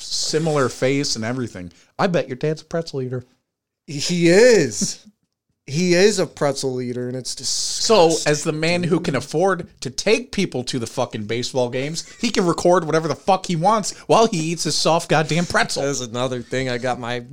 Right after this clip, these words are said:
Speaker 2: my little paws on a lot. My little undeserving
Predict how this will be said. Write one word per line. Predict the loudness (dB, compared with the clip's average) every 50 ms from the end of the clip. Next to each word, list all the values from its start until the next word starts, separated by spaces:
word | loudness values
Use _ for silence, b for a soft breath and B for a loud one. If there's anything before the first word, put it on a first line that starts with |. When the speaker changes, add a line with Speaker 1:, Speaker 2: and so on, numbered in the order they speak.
| -18
Speaker 2:
my | -12 -8 -6 -6
little | -6 -4 -6 -6 -8
paws | -8 -8 -4 -2 0 0 0 -2 -2 -2
on | -4 -2 -2 -4 -4
a | -4
lot. | -4 -4 -4 -4 -4 -6 -8 -12 -12
My | -8 -6 -6 -6 -8 -10 -12 _ _ _ _
little | -6 -2 0 0 0 -2 -2
undeserving | -2 0 0 0 0 -2 -2 -2 -2 -4 -2 -4 -4 -4 -4 -4 -4 -4 -4 -4 -2 -2 -2 -4 -4 -6 -8